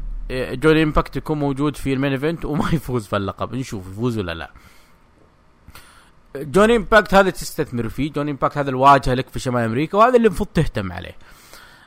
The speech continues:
آه، موس وجوده مع أوستن آيرز كأني لمحت تكوين هوية، وهذا المهم لل-، للمصارع، يكون لك هوية. لما كنت أنت بيبي فيس ما كان لك هوية.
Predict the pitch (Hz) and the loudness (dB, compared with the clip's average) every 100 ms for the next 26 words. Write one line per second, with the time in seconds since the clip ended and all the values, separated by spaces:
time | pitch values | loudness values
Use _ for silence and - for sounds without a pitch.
0 | _ - 139 135 135 123 95 - - - | _ -6 0 2 2 0 -2 -8 -18 -20
1 | - - 196 254 269 - - - 190 170 | -14 -2 2 4 4 0 -6 -6 -6 -2
2 | 233 226 190 190 185 220 180 202 196 214 | -2 2 2 4 6 6 4 0 2 4
3 | 208 196 - 175 - 214 220 220 214 202 | 4 0 -4 -14 -2 2 2 4 4 4
4 | 196 - - 196 - 196 190 131 120 98 | 4 0 0 -2 -2 -2 -2 0 -2 -4
5 | 87 90 113 151 165 135 117 113 104 101 | -8 -6 4 6 6 4 0 -2 -2 -2
6 | 101 101 104 101 - 98 95 101 156 - | -2 -4 -6 -6 -4 -2 -2 -4 -6 -4
7 | 214 196 127 113 113 98 95 - - - | 0 0 0 -2 -2 -6 -8 -10 -10 -6
8 | 160 185 185 - 226 220 196 170 208 180 | -4 2 2 2 -4 -4 -8 0 0 0
9 | - 202 - 220 - 214 190 151 143 139 | -2 -2 -2 -6 -6 -6 -6 -4 -4 -2
10 | 110 120 | -4 -8